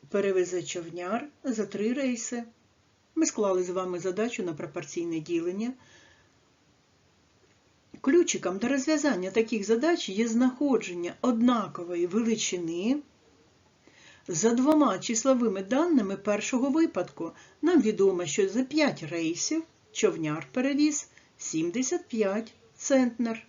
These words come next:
риби. Значить, за цими даними ми можемо знайти, скільки за один рейс. Записуємо розв'язання.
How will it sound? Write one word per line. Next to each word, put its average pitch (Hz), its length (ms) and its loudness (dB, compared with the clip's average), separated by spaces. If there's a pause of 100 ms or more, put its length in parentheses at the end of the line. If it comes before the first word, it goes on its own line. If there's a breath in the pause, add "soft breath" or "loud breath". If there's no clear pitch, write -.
(120)
риби. 214 420 0 (680 loud breath)
Значить, 214 320 2
за 233 100 2
цими 226 280 0
даними 233 460 4
ми 190 140 -4
можемо 226 360 0
знайти, 180 380 -2
скільки 262 420 -2
за 196 140 -2
один 240 300 0 (140)
рейс. 269 500 0 (1500 loud breath)
Записуємо 196 640 0
розв'язання. 196 840 -2